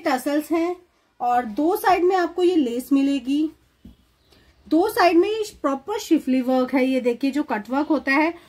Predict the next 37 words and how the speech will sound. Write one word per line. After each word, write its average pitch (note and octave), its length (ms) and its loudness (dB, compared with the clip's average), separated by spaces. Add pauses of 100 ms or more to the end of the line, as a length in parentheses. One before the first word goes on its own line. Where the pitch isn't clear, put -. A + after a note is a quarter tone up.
(140)
और C4 120 -2
बीच F#4 360 0
में E4 220 2
डिजिटल D4+ 440 -4
के G4 120 -8
साथ B3+ 300 0
साथ C4 280 0
आपको B3 280 -2
एम्ब्रॉयडरी A3 520 0
वर्क C4+ 260 -4
मिल D4+ 140 2
जाएगा D4 320 -2
शिफली A3+ 380 -8
वाला। D#3 320 -14 (720)
प्रॉपर C#4 320 -2
एम्ब्रॉयडरी E4 560 0
वर्क D4+ 340 -2
है D#4+ 160 -4
शिफली D4+ 360 -8
वर्क C#4 260 -2
के D4 100 -8
साथ, C#4 340 -8
ये C4 120 -4
देखिएगा A#3+ 460 -8
प्रॉपर C4+ 520 -6 (800)
डिजिटल D4+ 540 -2
तो - 140 -6
रहना D4 320 -2
ही F4 180 0
रहना D#4 380 -4
है, E4+ 200 -6
साथ C4+ 380 -6
में F4 160 -4 (720)
टसल्स, E4 720 0
लेसेस, D#4+ 540 -4
शिफली D#4+ 380 -6
वर्क, D#4 220 -6